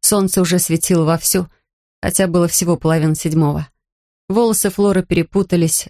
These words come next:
глаза слиплись. Она не сразу вспомнила, где находится. А из Лондона по-прежнему не пришло ни слова. Агат появилась в половине девятого. Ее доставила неулыбчивая Эллит.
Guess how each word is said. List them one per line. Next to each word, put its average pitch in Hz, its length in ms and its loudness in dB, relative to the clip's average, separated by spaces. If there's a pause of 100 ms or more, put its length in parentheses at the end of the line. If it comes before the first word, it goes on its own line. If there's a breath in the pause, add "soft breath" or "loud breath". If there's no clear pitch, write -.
глаза 170 500 2
слиплись. 180 680 -2 (640)
Она 190 180 2
не 190 80 4
сразу 185 340 0
вспомнила, 175 640 2
где 175 220 -2
находится. 170 720 -2 (600)
А 160 140 2
из 143 120 0
Лондона 208 520 2
по-прежнему 196 680 0
не 190 140 2
пришло 156 560 0
ни 165 140 2
слова. 131 460 -2 (1040)
Агат 269 300 0
появилась 226 500 2
в - 40 -20
половине 196 420 2
девятого. 156 640 0 (440)
Ее 180 140 2
доставила 180 580 2
неулыбчивая 175 800 0
Эллит. 160 400 0